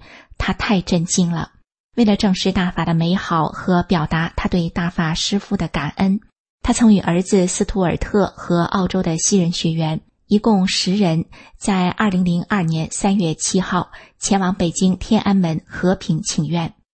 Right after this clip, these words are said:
他们在去天安门之前，带着印有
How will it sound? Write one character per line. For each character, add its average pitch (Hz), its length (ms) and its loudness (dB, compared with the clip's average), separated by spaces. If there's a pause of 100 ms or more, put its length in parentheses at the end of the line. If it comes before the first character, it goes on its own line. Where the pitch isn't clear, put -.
(420)
他 - 120 2
们 220 100 8
在 196 180 2
去 180 260 0
天 196 220 -2
安 196 160 2
门 175 180 2
之 - 120 -6
前， 160 380 -2
带 180 200 -2
着 170 120 -4
印 196 300 2
有 156 300 -2